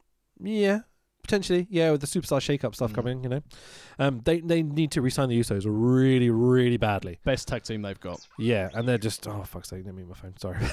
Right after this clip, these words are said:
Speaker 1: <laughs> But anyway, yeah, re-sign the Usos. Um, so just, I, I've just put a note here saying this show has been solid as fuck so far, really entertaining. They're not hanging about, smashing the content out.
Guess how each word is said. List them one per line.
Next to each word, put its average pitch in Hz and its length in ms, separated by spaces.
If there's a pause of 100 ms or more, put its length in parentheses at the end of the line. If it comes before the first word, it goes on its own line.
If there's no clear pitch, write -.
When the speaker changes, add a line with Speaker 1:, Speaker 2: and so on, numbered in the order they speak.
(440)
Speaker 1:
<laughs> - 0 (180)
But 175 180
anyway, 120 240
yeah, 107 220 (500)
re-sign 175 280
the 143 100
Usos. 95 240 (340)
Um, 139 400 (240)
so 185 120
just, 180 280 (280)
I, - 180
I've 214 120
just 262 160
put 262 120
a 185 40
note 180 180
here 147 160
saying 131 200
this - 280
show 190 280
has 151 100
been 135 120
solid 165 340
as 135 100
fuck 127 220
so 113 140
far, 107 300
really 165 300
entertaining. 123 640
They're 123 120
not 147 220
hanging 135 200
about, 113 460
smashing 165 440
the 131 80
content 120 340
out. 107 320